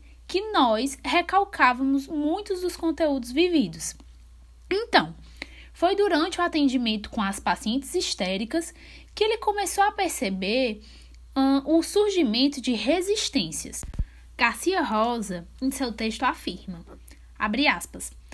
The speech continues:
"Foi ao se defrontar com o fenômeno clínico da resistência e ao empreender a superação da teoria do trauma que Freud foi levado a produzir o conceito de recalcamento." Fecha aspas. Ou seja,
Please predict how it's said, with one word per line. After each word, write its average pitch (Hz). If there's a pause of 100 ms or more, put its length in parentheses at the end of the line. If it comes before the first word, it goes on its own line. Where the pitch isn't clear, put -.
(260)
"Foi 220
ao 240
se 240
defrontar 269
com 214
o 208
fenômeno 233
clínico 359
da 277
resistência 226 (300)
e 247
ao 208
empreender 359
a 196
superação 226
da 190
teoria 208
do 330
trauma 185 (260)
que 330
Freud 214
foi -
levado 254
a 214
produzir 277
o 269
conceito 262
de 226
recalcamento." 233 (300)
Fecha 233
aspas. - (520)
Ou 392
seja, 180